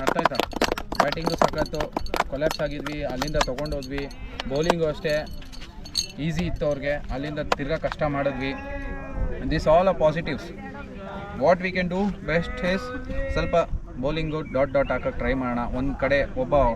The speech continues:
ಟ್ಯಾಂಡಮಲ್ಲಿ ಬೌಲಿಂಗ್ ಹಾಕ್ಬೇಕು ಪಾರ್ಟ್ನರ್‌ಶಿಪ್ಪಲ್ಲಿ. ಈಗ ನಾನು ವಿಶ್ವ ಆಗ್ತಾಯಿದ್ರೆ ವಿಶ್ವನೂ ಡಾಟ್ ಹಾಕ್ಬೇಕು, ನಾನು ಡಾಟ್ ಹಾಕ್ಬೇಕು, ಇಲ್ಲ ನಾನು ನಯನ್ ಆಗ್ತಾಯಿದ್ರೆ ನಾನು ಇಬ್ರು ಹಂಗೆ ಡಾಟ್ ಹಾಕ್ಬೇಕು. ಇಬ್ರು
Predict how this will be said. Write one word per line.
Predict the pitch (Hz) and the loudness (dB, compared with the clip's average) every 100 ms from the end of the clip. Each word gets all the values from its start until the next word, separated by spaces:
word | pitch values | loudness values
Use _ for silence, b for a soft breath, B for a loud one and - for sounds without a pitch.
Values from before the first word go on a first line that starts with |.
| - | 2
ಟ್ಯಾಂಡಮಲ್ಲಿ | 143 180 180 170 | 0 2 2 2
ಬೌಲಿಂಗ್ | 143 151 139 | 0 0 0
ಹಾಕ್ಬೇಕು | 127 - - - - - | -2 -4 -8 -8 -8 -4
ಪಾರ್ಟ್ನರ್‌ಶಿಪ್ಪಲ್ಲಿ. | 135 147 156 143 135 120 107 | 2 2 2 -2 -2 0 2
ಈಗ | - - - - | 2 0 -6 -4
ನಾನು | 123 139 165 | 0 2 2
ವಿಶ್ವ | 160 147 165 | 0 -2 2
ಆಗ್ತಾಯಿದ್ರೆ | 147 135 143 139 143 | 4 4 0 0 -2
ವಿಶ್ವನೂ | 135 - 143 143 | -4 0 0 2
ಡಾಟ್ | 131 127 | 2 2
ಹಾಕ್ಬೇಕು, | 127 135 135 | 0 -2 0
ನಾನು | 120 120 | 4 4
ಡಾಟ್ | 117 110 | 4 2
ಹಾಕ್ಬೇಕು, | - - - - | 0 -2 -4 -8
ಇಲ್ಲ | 127 135 | -4 -2
ನಾನು | 131 143 | 0 -2
ನಯನ್ | 139 139 135 | -2 -2 -2
ಆಗ್ತಾಯಿದ್ರೆ | 123 135 139 | -4 -4 -2
ನಾನು | 131 131 | -2 -2
ಇಬ್ರು | 127 127 | -2 0
ಹಂಗೆ | 117 117 | 0 2
ಡಾಟ್ | 120 | 0
ಹಾಕ್ಬೇಕು. | 117 - - 427 - - - - | -2 -4 -4 -2 0 -2 -2 -4
ಇಬ್ರು | 135 185 | 0 4